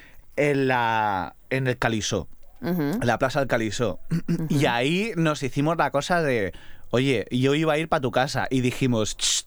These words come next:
Speaker 1: para el carro". Y paramos el carro y cada uno pa' su casa, y menos mal.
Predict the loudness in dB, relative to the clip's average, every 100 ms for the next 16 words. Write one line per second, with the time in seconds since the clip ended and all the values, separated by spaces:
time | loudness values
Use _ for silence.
0 | -8 -2 2 2 2 0 0 -2 -10 -12
1 | -16 -4 2 2 2 0 0 2 0 2
2 | 2 2 2 0 0 0 0 0 0 0
3 | -2 0 0 0 0 -2 -4 -2 -2 -2